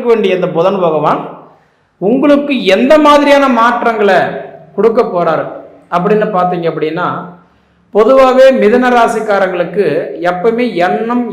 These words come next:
எதிர்பார்ப்பு கொஞ்சம் நிறையவே இருக்கும். மத்தவங்களோட விட உங்களுடைய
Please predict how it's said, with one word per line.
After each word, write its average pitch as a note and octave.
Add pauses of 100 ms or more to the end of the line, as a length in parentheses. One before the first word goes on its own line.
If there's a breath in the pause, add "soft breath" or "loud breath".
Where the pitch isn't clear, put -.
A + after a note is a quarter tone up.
எதிர்பார்ப்பு G#3 (100)
கொஞ்சம் E3
நிறையவே F3
இருக்கும். - (1000)
மத்தவங்களோட G#3
விட G3+ (540)
உங்களுடைய F3+